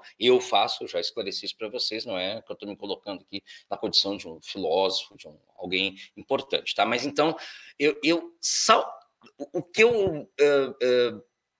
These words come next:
eh, a minha crença inicial, tá, ô, ô, Henrique, seria de que o Lewontin, ele não, não entraria na escola. O fato dele colocar que o D N A É porque e-, ele é um crítico da ideia de que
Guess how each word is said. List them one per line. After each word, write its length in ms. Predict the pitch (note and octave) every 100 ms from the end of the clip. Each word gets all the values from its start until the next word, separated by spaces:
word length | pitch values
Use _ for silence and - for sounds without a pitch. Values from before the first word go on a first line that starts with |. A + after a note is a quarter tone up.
| _ _ _ _ -
eh, 340 | G#2+ G#2 - - -
a 80 |
minha 180 | C3 F#3+
crença 360 | F#3+ F3 G#3 F#3+
inicial, 640 | E3+ C3 - C#3 E3 E3+
tá, 480 | - B2 B2+ C#3+ C#3+ B2+
ô, 300 | B2 A#2+ A#2
ô, 80 |
Henrique, 480 | A#2+ A#2 A#2 - - - - -
seria 340 | - B2+ C3+
de 120 | B2+ -
que 100 | C#3+
o 420 | C3+ C3+ C3 A#2+
Lewontin, 680 | B2 C3 D3+ D#3+ - D#3 D#3
ele 180 | C#3+ D3+
não, 1200 | D3 C#3+ D3+ D#3 D3+ D3 D3 C#3+ C#3 C3 B2+ B2+ -
não 260 | C3+ D3 D#3
entraria 640 | D#3 D#3+ C3+ C#3 B2+ G#2 - -
na 100 | B2
escola. 400 | B2+ - G#2+ F#2
O 40 | F#2
fato 300 | D#3 E3+ C#3+
dele 260 | D#3 D3 -
colocar 720 | - C#3 - A#2+ B2+ C#3 A#2 - - - -
que 120 | C#3+
o 20 |
D 220 | C3+ C#3
N 180 | C#3 C3
A 520 | G#2+ C3+ C3+ G#2+ F#2 _ _ _ -
É 40 | A#2
porque 320 | - - E3
e-, 180 | E3 D#3+
ele 140 | D3+ F3
é 40 |
um 80 | G#3
crítico 540 | - E3+ G3+ - -
da 120 | C3 C3+
ideia 420 | B2 C3 C#3 C3+
de 160 | B2+
que 440 | - C3 B2+ B2+